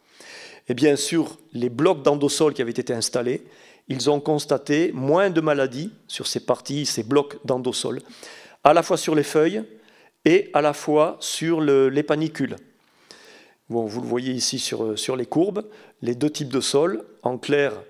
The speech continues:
la pression en maladie sur les feuilles, sur le sol de mauvaise qualité, partout dans la parcelle. Et là, la pression en maladie sur les feuilles de l'endosol, donc sur le riz qui poussait sur ces blocs. Voilà, c'était une belle manip,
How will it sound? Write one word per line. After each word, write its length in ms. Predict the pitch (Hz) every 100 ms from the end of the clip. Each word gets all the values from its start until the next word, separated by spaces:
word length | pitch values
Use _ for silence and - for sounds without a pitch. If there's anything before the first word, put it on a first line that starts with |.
| _ _ _
la 80 | 117
pression 340 | - 127 151
en 60 | 139
maladie 540 | 135 135 131 135 135 - -
sur 200 | - 123
les 80 |
feuilles, 380 | 113 - 143 127 - - - _ -
sur 280 | - 135
le 560 | 135 131 123 127 127 - -
sol 500 | - - 139 120 - - _ -
de 160 | 120 127
mauvaise 300 | 131 131 -
qualité, 400 | 127 117 131 170
partout 280 | 135 - 123
dans 80 |
la 80 | 110
parcelle. 400 | - - 127 147 - - - - -
Et 80 | 123
là, 140 | 135
la 120 | 143
pression 340 | - 127 - 131
en 40 |
maladie 360 | 127 123 123 131
sur 220 | - 113
les 80 | 101
feuilles 320 | - 151 156
de 140 | 127
l'endosol, 760 | 151 160 131 147 131 - 135 147
donc 280 | 127 147 - _ _ _
sur 300 | - - 214
le 100 | 135
riz 380 | 123 139 202 214
qui 100 | 139
poussait 380 | 131 131 - 165
sur 160 | 127
ces 100 | -
blocs. 420 | 123 127 120 - - _ _ - - - - - - - - - _ _ _ -
Voilà, 140 | 131
c'était 200 | - 147
une 120 | 143
belle 160 | 147 196
manip, 340 | 160 147 175